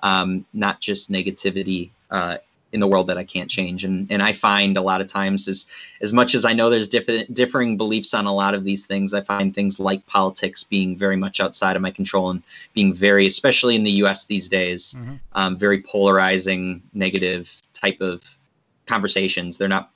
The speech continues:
Speaker 1: constructive. They're not, um, they're not good. They're very polarizing. And, and I guess a sub bullet point of that is, is the media and the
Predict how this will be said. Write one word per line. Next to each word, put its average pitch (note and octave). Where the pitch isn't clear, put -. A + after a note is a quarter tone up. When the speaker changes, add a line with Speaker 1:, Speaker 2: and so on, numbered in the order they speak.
Speaker 1:
constructive. F#2
They're F#2
not, F2+
um, E2+
they're G2
not F2+
good. F#2
They're F2+
very G2+
polarizing. F2+
And, F2
and F#2+
I G2
guess G2+
a G2+
sub G#2
bullet G2+
point F#2+
of F2
that F2+
is, F2
is F2+
the F#2+
media F#2
and F2+
the G2